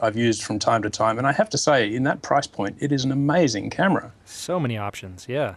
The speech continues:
Speaker 1: Yeah. Um, you know, shooting the Cine E I with the S-Log three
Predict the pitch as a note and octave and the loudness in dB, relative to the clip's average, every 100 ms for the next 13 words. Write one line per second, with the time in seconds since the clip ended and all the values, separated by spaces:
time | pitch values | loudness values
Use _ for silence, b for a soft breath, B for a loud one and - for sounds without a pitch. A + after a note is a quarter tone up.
0 | - E3 - - F#2 _ _ - A2 G#2+ | 0 2 2 -4 -16 _ _ -4 2 4
1 | G#2+ G#2+ - - - - D#3+ B2 B2 B2+ | 4 2 -4 -8 -8 0 4 4 2 0
2 | - D3+ C3+ B2 G#2+ - C3+ A#2+ A2+ G#2+ | 2 4 6 6 4 4 4 4 2 -2
3 | - A#2+ A2+ A2+ A#2 A2 - - A2+ G#2+ | 0 4 6 6 4 2 -6 -4 -2 0
4 | G#2+ A2 A#2+ A#2+ G#2+ - A#2+ A#2 A2+ | 0 2 2 2 0 0 2 4 4